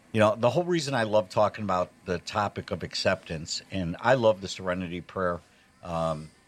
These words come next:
and because the Serenity Prayer talks about acceptance. And, and what you just read to me from the big book,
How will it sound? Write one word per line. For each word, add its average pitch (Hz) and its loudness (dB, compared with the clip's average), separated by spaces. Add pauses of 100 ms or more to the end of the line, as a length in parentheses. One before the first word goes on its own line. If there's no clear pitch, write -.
(300)
and 87 -2
because 95 -2
the 95 -6
Serenity 107 2
Prayer 90 0
talks - 2
about 78 -4
acceptance. - -10 (400)
And, 87 0
and 87 0
what 92 2 (200)
you 104 2
just 117 -2
read 98 2
to 95 -4
me 104 2
from 85 0
the 82 -6
big 120 0
book, 82 2